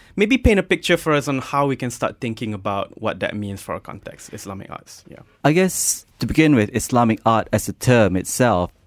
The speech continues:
Speaker 2: it's quite difficult to define. I mean, people are still debating what does Islamic
Speaker 1: Mm-hmm.
Speaker 2: art mean.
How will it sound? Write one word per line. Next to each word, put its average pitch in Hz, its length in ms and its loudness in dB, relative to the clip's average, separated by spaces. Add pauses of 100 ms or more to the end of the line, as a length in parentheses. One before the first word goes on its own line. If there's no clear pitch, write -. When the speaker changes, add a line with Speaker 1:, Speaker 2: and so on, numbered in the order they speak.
(100)
Speaker 2:
it's - 80 -4
quite 139 200 2
difficult 113 360 0
to 98 80 -4
define. 101 360 0
I 104 40 2
mean, 110 160 4
people 127 320 0
are 95 120 2
still - 260 0
debating 104 500 0
what 101 220 0 (220)
does - 320 -2
Islamic 110 320 0
Speaker 1:
Mm-hmm. 101 100 -2
Speaker 2:
art 95 180 0
mean. 92 280 2